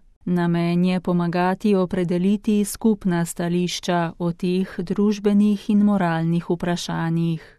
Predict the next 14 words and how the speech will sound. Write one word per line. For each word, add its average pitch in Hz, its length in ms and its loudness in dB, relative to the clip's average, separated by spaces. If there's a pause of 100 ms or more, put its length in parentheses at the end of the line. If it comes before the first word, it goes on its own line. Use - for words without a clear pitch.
(120)
Ne 196 300 2
ukvarja 202 760 0
pa 214 120 -2
se 214 220 0
z 202 80 -4
doktrinalnimi 170 1000 2
vprašanji, 170 960 -2
s - 140 -14
katerimi 175 640 -2
se 170 180 -6
sooča 196 800 -2
na 208 200 2
drugih 170 560 -2
ravneh. 170 800 -2